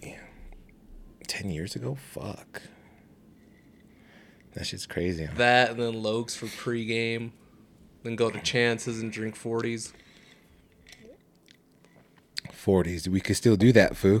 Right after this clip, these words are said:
Speaker 2: For dimes out a dollar.
Speaker 1: If you'd fucking stay out.
Speaker 2: Wish I could, bro.
Speaker 1: You could. You had enough, you had enough of a notice to plan a night out.
Speaker 2: You guys said lunch or whatever the fuck.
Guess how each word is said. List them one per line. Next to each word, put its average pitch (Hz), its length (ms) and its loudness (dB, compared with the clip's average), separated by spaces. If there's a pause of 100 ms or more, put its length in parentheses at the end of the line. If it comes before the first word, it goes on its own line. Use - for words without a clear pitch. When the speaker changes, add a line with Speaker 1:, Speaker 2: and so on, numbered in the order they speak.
(120)
Speaker 2:
For 117 120 -6
dimes 123 460 0
out 127 220 0
a - 140 -14
dollar. 123 440 -4 (140)
Speaker 1:
If - 160 -10
you'd 92 160 0
fucking 95 380 2
stay 104 360 12
out. 135 340 10 (720)
Speaker 2:
Wish 113 200 -10
I 117 60 -8
could, 131 340 -10
bro. 123 260 -10 (200)
Speaker 1:
You 104 120 -2
could. 123 380 8 (1600)
You 101 160 6
had 131 160 10
enough, 120 280 2 (140)
you 123 260 6
had 180 200 12
enough 165 560 8 (420)
of 104 140 4
a 110 60 8
notice 123 460 8
to - 160 -4
plan 107 560 2 (160)
a 92 60 -2
night 90 400 0
out. 80 220 -8 (1120)
Speaker 2:
You 147 120 -4
guys 214 240 4
said 196 220 4
lunch 117 500 2
or 104 80 0
whatever 104 320 0
the 98 80 -10
fuck. 98 420 -6